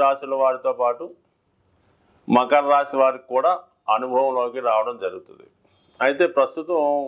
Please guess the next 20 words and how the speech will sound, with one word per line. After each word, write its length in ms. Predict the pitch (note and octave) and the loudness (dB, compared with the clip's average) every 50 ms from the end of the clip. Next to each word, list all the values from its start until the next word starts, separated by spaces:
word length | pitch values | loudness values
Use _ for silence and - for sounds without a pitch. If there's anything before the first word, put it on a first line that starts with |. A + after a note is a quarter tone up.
| B2+ A#2+ A#2 | -4 -4 -4
మకర 260 | A#2+ A#2+ - D3 C#3+ C#3+ D3 | -2 -2 -2 -2 0 0 0
రాశి 240 | C#3+ C#3+ C#3 - C#3 C#3 | 0 0 -2 -4 -2 0
వారికి 360 | C3+ C#3 C#3 C3+ - B2+ G#2+ G#2 G#2+ A2 - _ _ _ _ _ _ _ _ _ _ _ _ _ _ _ _ _ _ _ _ _ - | 0 0 0 -2 -8 -12 -14 -14 -14 -16 -18 _ _ _ _ _ _ _ _ _ _ _ _ _ _ _ _ _ _ _ _ _ 0
తన 160 | - C3 C3+ C#3 B2 A2+ | 2 2 2 2 2 2
రెండవ 380 | A#2 B2+ C#3+ C#3+ D#3 D#3+ D#3+ D#3 D#3+ | 2 2 4 4 4 4 4 0 0
స్థానం 400 | D#3+ - D3 D3 D3 D3 D3 C#3+ C#3+ | 0 2 2 2 2 0 -2 -4 -4
అయినటువంటి 680 | C#3 C#3 C#3 C3+ C3+ B2+ C3 B2+ B2+ B2+ B2 B2 E3+ G3 - A#2+ A#2 B2 B2 - _ _ _ _ _ _ _ _ | -6 -6 -6 -8 -8 -6 -6 -6 -6 -8 -10 -12 -12 -12 -10 -8 -10 -10 -12 -14 _ _ _ _ _ _ _ _
కుంభరాశిలో 800 | - A#2 A#2+ C3+ C3+ D3 C#3 C#3 C#3 C3+ C3+ - C3+ C#3+ D#3+ E3 B2+ A2+ - - - _ _ _ _ _ _ _ - | 0 0 2 4 4 4 4 4 2 0 -2 -2 -2 -2 0 0 0 -2 -4 -8 -14 _ _ _ _ _ _ _ 2
శని 240 | - A#2+ B2 C3+ C3 B2+ | 2 2 2 2 2 2
భగవానుడు 420 | C3 B2+ A#2+ A#2+ A#2+ A#2 C#3 E3 - - | 2 2 2 0 0 0 -2 -2 -2 -2
సంచరిస్తున్నాడు. 680 | A2+ A2 G#2 G#2+ G2 F#2+ - - E2 - G1+ G1+ - _ _ _ _ _ _ _ _ _ _ _ _ _ _ _ _ _ _ _ _ _ _ _ _ _ - D3+ | -2 -2 -2 -6 -8 -8 -10 -14 -14 -14 -14 -14 -14 _ _ _ _ _ _ _ _ _ _ _ _ _ _ _ _ _ _ _ _ _ _ _ _ _ -4 -2
అంటే 160 | E3 E3 F3+ F3 E3 | 2 2 4 4 4
ఒక 80 | D#3 D3+ D3+ D3 | 2 2 2 2
విధంగా 320 | D3 D3 D3+ D#3 D#3 D#3+ D#3 D3 C#3 C3+ | 2 2 0 2 2 2 2 2 2 0
ఏలినాటి 380 | C#3 C#3 D3 D3 C#3+ C#3+ C#3 C3+ - | 0 0 0 0 0 -2 -2 -4 -6
శనిలో 260 | C#3 C3 C3 C#3 F#3 - - | -6 -4 -4 -4 -6 0 2
థర్డ్ 240 | D3 C3 C3 C3 C3+ C3 - | 2 2 2 0 -4 -6 -4
ఫేజ్ 320 | B2+ A#2+ A#2+ A#2 A#2 B2 A#2+ - _ _ _ _ _ _ _ _ _ _ _ - | -2 -2 -2 -2 -4 -8 -14 -16 _ _ _ _ _ _ _ _ _ _ _ 0
సంచరిస్తుండగా 840 | - B2 B2+ A#2+ C3 B2 B2 B2 - B2 A#2+ A#2+ A#2+ B2 D3+ C#3+ A#2 A2 A2+ A2+ A#2 - _ _ _ _ _ _ _ _ _ _ _ _ _ _ - | 0 0 2 0 0 0 0 -2 -2 -4 -4 -4 -2 -2 0 0 0 0 -2 -4 -8 -12 _ _ _ _ _ _ _ _ _ _ _ _ _ _ -2
సుమారు 360 | C#3+ D3 D#3 E3 E3+ E3 | 2 4 4 4 4 4